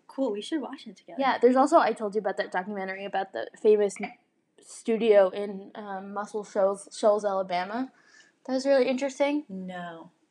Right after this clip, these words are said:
Speaker 1: Is that the one about the backup singers?
Speaker 2: Mm-hmm.
Speaker 1: Yeah.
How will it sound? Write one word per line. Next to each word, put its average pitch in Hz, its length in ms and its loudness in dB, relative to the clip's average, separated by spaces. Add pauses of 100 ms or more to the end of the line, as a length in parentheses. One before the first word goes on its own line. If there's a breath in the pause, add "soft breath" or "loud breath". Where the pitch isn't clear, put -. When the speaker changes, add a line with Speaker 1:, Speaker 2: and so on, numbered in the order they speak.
(140)
Speaker 1:
Is 208 160 -2
that 185 240 -4
the 254 80 -6
one 247 180 -6
about 214 420 -4
the 196 220 -4
backup 180 420 -8
singers? 349 360 -10
Speaker 2:
Mm-hmm. 311 380 8 (200)
Speaker 1:
Yeah. 196 200 -2